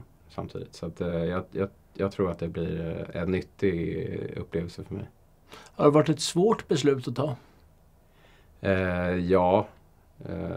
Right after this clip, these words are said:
Speaker 1: det har det. Jag har ju aldrig brutit upp så här, eh, innan. Så att det är klart att det har varit, eh, eh, många tankar och, och mycket samtal med nära och kära.
Speaker 2: Vad vet du då om, eh, vad som väntar nere i Grekland?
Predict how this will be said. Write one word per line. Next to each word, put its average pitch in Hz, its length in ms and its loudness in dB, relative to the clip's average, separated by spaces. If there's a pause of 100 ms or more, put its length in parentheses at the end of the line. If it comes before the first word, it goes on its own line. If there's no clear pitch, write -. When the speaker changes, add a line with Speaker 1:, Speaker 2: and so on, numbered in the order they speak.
Speaker 1:
det 120 80 -4
har 92 180 0
det. - 120 -8 (260)
Jag - 120 -8
har 90 160 -2
ju 101 200 4
aldrig 87 380 -2
brutit 90 340 -4
upp 95 200 -6
så 101 120 -6
här, 85 320 -4 (180)
eh, 82 340 -6
innan. 85 420 -4
Så - 140 -12
att - 100 -16
det 87 160 -6
är 87 40 -8
klart 87 260 -10
att 85 140 -10
det 90 80 -8
har 85 80 -6
varit, 82 280 -10
eh, 82 540 -8 (1000)
eh, 80 400 -12 (440)
många 90 640 -4
tankar 80 540 -8
och, 85 340 -8
och 92 500 -10 (380)
mycket - 280 -14
samtal 80 540 -8
med 78 240 -8 (500)
nära 80 220 -6
och 78 80 -10
kära. 82 280 -12 (880)
Speaker 2:
Vad 190 140 8
vet 226 260 10
du 233 60 4
då 196 120 8
om, 170 200 8
eh, 175 240 6
vad 165 200 6
som 165 140 6
väntar 156 320 6
nere 170 240 6
i 147 40 4
Grekland? 160 460 2